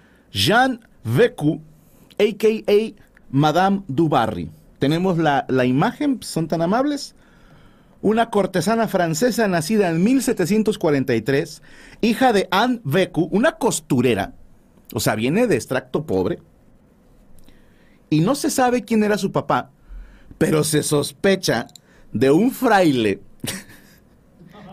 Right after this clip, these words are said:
Sí, llamado Jean-Jacques Gomard, que le decían el hermano Ángel. Que ya cuando te dicen el hermano Ángel, es porque eres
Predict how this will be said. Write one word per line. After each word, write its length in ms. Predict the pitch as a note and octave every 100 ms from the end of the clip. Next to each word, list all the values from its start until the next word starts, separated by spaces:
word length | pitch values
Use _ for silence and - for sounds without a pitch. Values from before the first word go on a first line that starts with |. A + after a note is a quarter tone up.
| -
Sí, 420 | - G3 E3 C3 - _
llamado 500 | C#3 C#3 D#3 F3+ F3+
Jean-Jacques 840 | A2+ D#3+ F#3+ G3 A2+ D#3+ E3+ - -
Gomard, 520 | A2+ B2+ C#3 A#2 A2 - _ - - -
que 100 | D3
le 120 | D3+
decían 480 | D#3 D#3 G3+ G3+ G3+
el 160 | C3+ C#3
hermano 480 | D3+ E3 E3+ D#3+
Ángel. 460 | C#3 D3 - F#2+ D#2+ - - - - - _ - - - _ _
Que 120 | - A#3
ya 100 | A#4+
cuando 300 | F#4+ D4+ G3+
te 140 | G3 G#3+
dicen 360 | B3+ G3 E3+
el 100 | D#3
hermano 540 | D#3 D#3+ F3 F#3 D#3+ E3
Ángel, 540 | G3 G3+ G3 A3 A3 - _ _ _ _ - _ _
es 220 | G#3+ A3+ - _
porque 380 | C3+ A#2 - D#3
eres 280 | D#3 C#3